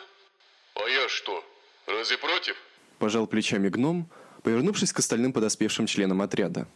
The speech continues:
Speaker 1: «Я просто помочь хотел».
Speaker 2: Пропустив мимо себя всю группу, Норвин тяжело вздохнул,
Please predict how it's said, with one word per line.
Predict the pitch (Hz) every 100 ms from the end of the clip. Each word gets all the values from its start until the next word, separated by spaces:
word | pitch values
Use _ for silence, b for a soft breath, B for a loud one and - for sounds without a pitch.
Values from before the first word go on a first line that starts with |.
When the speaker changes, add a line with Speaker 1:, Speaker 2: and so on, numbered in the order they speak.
| _ - -
Speaker 1:
«Я | - 139
просто | 151 156 -
помочь | 170 170 185 -
хотел». | 110 - - - - - - _
Speaker 2:
Пропустив | - - 123 240 226
мимо | 175 143
себя | - 127
всю | 113 - 104
группу, | 131 190 - 165 156 B B B B _
Норвин | - 143 117
тяжело | 110 110 110 101
вздохнул, | 101 104 - 151 170